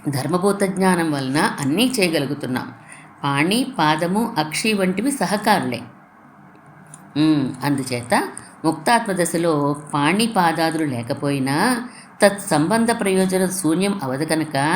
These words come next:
అంతటా పాణిపాదములు మొదలైనవి గలది అంటూ వర్ణించారు.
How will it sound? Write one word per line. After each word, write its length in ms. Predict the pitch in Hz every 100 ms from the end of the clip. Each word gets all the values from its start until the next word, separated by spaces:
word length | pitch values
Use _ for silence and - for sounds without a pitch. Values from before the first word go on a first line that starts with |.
| 220 208 - - - -
అంతటా 420 | 160 175 214 233 220 175
పాణిపాదములు 920 | 196 180 180 180 170 156 147 147 170 165 -
మొదలైనవి 540 | 156 160 160 156 156
గలది 560 | 151 147 139 175 160 -
అంటూ 200 | 151 202
వర్ణించారు. 680 | 285 151 135 123 123 135 131